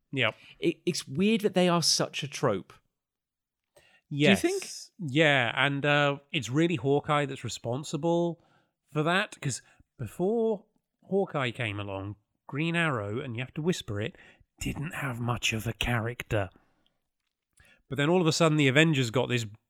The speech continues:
Speaker 1: brusque, surly Archer character, and, uh, uh, soon after that, Green Arrow sort of started to get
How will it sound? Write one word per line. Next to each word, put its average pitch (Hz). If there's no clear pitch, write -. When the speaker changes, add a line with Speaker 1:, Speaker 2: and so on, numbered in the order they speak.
Speaker 1:
brusque, -
surly 127
Archer 123
character, 117
and, 139
uh, 143
uh, 185
soon 175
after 165
that, 170
Green 160
Arrow 214
sort 123
of 101
started 107
to -
get 110